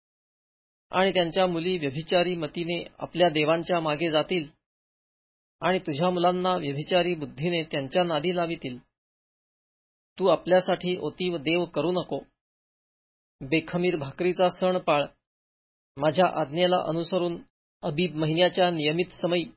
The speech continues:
सात दिवसपर्यंत तू बेखमीर भाकरी खावी, कारण अबीब महिन्यात तू मिसर देशातून बाहेर निघालास. प्रत्येक प्रथम जन्मलेला माझा आहे.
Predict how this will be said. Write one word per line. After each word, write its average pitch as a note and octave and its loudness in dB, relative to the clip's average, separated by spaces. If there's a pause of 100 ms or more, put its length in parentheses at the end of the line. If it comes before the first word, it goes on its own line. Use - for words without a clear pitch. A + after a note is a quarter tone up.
(200)
सात - 0
दिवसपर्यंत F3 0 (920)
तू F#3+ -2
बेखमीर E3 0
भाकरी D3+ -4
खावी, D3+ -4 (920)
कारण F3 4 (100)
अबीब D#3+ -2
महिन्यात E3+ 0 (420)
तू F#3+ 2
मिसर E3+ 0
देशातून E3+ -2
बाहेर D3+ 2
निघालास. D3 -2 (1400)
प्रत्येक F#3+ 0
प्रथम F#3 -2
जन्मलेला F3 2
माझा D#3+ 2
आहे. D3+ -2